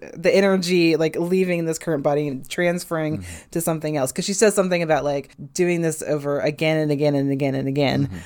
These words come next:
Speaker 1: That kind of made me think that just your energy is just being, going from body to body to body, and just you're become, you're a different self, not aware of your previous selves.
Speaker 2: Right.
Speaker 1: So I don't know if that's at all what she <laughs> meant,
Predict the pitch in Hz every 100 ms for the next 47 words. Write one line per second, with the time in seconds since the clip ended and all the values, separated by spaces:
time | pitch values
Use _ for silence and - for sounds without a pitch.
0 | - - 156 151 190 160 160 156 151 151
1 | 143 139 - - 131 - - _ - 151
2 | 170 170 170 170 160 165 165 151 139 -
3 | - 156 - 165 156 - 160 156 156 -
4 | 147 156 143 147 147 151 139 139 143 139
5 | 143 139 135 - - 139 - 147 147 -
6 | 156 170 - 151 151 147 160 151 170 170
7 | 156 - - 135 - - 160 143 147 147
8 | 151 143 143 139 139 156 143 139 131 -
9 | 135 127 101 - 85 _ _ - - 226
10 | 226 196 170 - _ 165 - 151 160 -
11 | 175 185 185 202 196 180 185 180 - 214
12 | 214 208 208